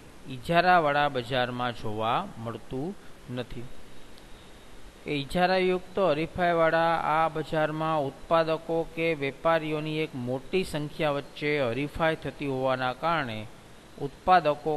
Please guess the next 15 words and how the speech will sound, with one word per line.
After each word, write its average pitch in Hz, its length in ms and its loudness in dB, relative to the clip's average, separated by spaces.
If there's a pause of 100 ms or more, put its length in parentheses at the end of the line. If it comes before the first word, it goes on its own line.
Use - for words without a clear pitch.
(120)
કે 151 200 0
વેપારીઓ 147 760 0 (580)
ખરીદનારા 151 920 4
ગ્રાહકોને 139 880 0
આકર્ષવાના 131 1040 0
ઉદ્દેશથી 123 840 -2 (520)
વેચાણ 135 580 0
ખર્ચનો 139 580 -4
ઉપયોગ 120 480 -4 (380)
કરે 127 260 -2
છે. - 220 -10 (760)
એટલે 156 140 -4
કે 180 140 -2
જો 190 200 4
અહીંયા 180 560 4